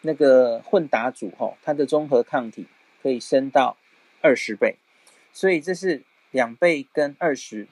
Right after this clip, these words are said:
它差了十倍吼。综合抗体混打比A Z，A Z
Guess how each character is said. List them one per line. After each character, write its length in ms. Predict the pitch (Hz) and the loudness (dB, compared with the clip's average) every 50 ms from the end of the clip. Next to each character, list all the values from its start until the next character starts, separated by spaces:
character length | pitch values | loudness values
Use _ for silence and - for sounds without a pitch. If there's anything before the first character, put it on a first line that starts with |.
| _ | _
它 160 | - 156 151 | -6 -4 -4
差 280 | - - - 156 147 143 | -4 -4 -2 0 2 2
了 140 | 135 120 113 | 2 0 -2
十 400 | - - - - 110 104 107 110 | -2 -4 -8 -6 -4 -4 -4 0
倍 300 | - - 139 113 95 - | 2 4 2 2 2 -4
吼。 140 | - - - _ _ _ _ _ _ _ _ _ _ _ _ _ | -14 -18 -18 _ _ _ _ _ _ _ _ _ _ _ _ _
综 160 | - 190 196 | 0 2 4
合 100 | 202 175 | 4 4
抗 220 | - 185 175 160 | 2 2 -2 -6
体 120 | 143 127 107 - | -6 -10 -10 -6
混 200 | - 180 156 135 | -2 -2 -2 -2
打 240 | 123 - 107 92 92 _ _ | -2 -6 -6 -6 -8 _ _
比 160 | - 117 104 - _ _ _ _ _ _ _ _ _ _ - | -16 -14 -14 -16 _ _ _ _ _ _ _ _ _ _ -6
A 160 | 147 147 147 | -6 -6 -6
Z，A 1200 | 139 139 147 151 139 123 107 - _ _ _ _ _ _ _ _ _ _ _ _ - 147 139 139 | -6 -8 -6 -6 -6 -6 -8 -12 _ _ _ _ _ _ _ _ _ _ _ _ 0 2 2 2
Z 260 | 131 - 131 123 110 | 2 0 -4 -4 -6